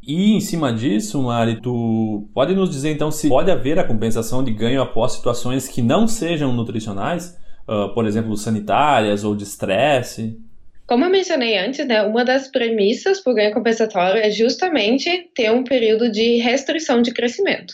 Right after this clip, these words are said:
Speaker 2: E, normalmente, a restrição de crescimento é uma restrição nutricional. Mas a gente tem diferentes formas de olhar pra essa restrição nutricional. Então, uma forma bem tradicional é simplesmente a restrição através da formulação da dieta.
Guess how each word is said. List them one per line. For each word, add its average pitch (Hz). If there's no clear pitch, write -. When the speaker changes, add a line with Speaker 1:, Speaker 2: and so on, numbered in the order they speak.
Speaker 2:
E, 240
normalmente, 269
a -
restrição 247
de 226
crescimento 233
é 220
uma 240
restrição 240
nutricional. 208
Mas 240
a 339
gente 302
tem 262
diferentes 262
formas 226
de 185
olhar 180
pra 190
essa 196
restrição 196
nutricional. 190
Então, 185
uma 226
forma 233
bem 254
tradicional 220
é 240
simplesmente 262
a 220
restrição 226
através 220
da 226
formulação 233
da 202
dieta. 220